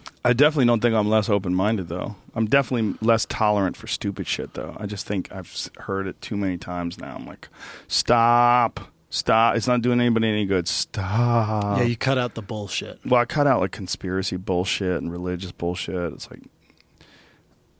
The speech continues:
Speaker 1: and it doesn't mean that I, I don't know. I'm not willing to consider people's points of view, but certain,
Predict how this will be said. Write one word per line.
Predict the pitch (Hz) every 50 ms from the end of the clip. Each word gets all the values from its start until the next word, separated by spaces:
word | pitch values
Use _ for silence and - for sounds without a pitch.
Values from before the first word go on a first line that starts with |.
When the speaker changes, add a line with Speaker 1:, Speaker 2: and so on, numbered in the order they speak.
| _ - - _ _ -
Speaker 1:
and | 117 117 113
it | 107 113
doesn't | - 135 127 113 113 110
mean | 110 104 101
that | 98 90
I, | 87 90 87 - _ _ _ _ _ _ _ _ _ _ _ _ - 95
I | 98
don't | 98 92 87
know. | 85 85 80 - - - - - -
I'm | 98 98
not | 101 98 95 -
willing | - 107 107 104 98
to | 95 92
consider | - - - - 101 98
people's | 92 - 95 92 - 92 92 - - - _ _ _ _ _ _ _ _
points | - 113 104 92 - 98
of | 90
view, | 95 98 98 95 87 85
but | 90 - - _ _ -
certain, | - - - 135 131 - 113 101